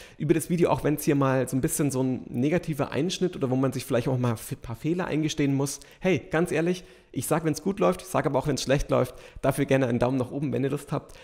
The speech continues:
Kommentiert mal, wie läuft euer Depot? Seid ihr zufrieden aktuell? Seid ihr happy, äh, oder eher unzufrieden? Habt ihr was gekauft? Habt ihr was verkauft? Könnt, könnt ihr mir alles gerne in die Kommentare schreiben und abonniert den Kanal, wenn ihr kein Video mehr verpassen wollt.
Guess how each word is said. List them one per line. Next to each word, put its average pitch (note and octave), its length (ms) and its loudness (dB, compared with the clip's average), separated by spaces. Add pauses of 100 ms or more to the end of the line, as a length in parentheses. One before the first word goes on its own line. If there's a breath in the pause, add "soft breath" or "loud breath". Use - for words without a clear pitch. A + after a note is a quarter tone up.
(120 loud breath)
Kommentiert E3+ 420 0
mal, D#3+ 300 0 (760)
wie D3 200 -4
läuft E3+ 340 -2
euer D3 220 -2
Depot? A2 340 -4
Seid - 180 -2
ihr F3+ 120 -2
zufrieden E3+ 520 -4
aktuell? - 440 -6 (240 loud breath)
Seid - 260 -2
ihr C3+ 80 2
happy, G#3 440 -2 (360 loud breath)
äh, B2+ 240 2
oder C3+ 240 0
eher B2 160 0
unzufrieden? F3 680 -2 (140)
Habt - 180 -2
ihr F3+ 60 6
was - 140 -4
gekauft? E3+ 380 0
Habt - 120 -6
ihr - 80 -2
was D3 140 -2
verkauft? - 400 -4
Könnt, D3+ 260 -2
könnt D3+ 160 2
ihr D3+ 60 4
mir C#3 220 2
alles F3+ 340 -2
gerne D3+ 280 4
in D3+ 180 -2
die C#3+ 80 0
Kommentare B2+ 560 -4
schreiben E3+ 420 -2 (300 loud breath)
und F#3+ 240 6
abonniert C#3+ 320 2
den B2+ 80 0
Kanal, A2+ 360 -2 (220 loud breath)
wenn B2+ 360 2
ihr C#3 120 -2
kein A#2 260 -4
Video A#2+ 200 -2
mehr G#2 200 0
verpassen G2 460 -8
wollt. G2+ 220 -10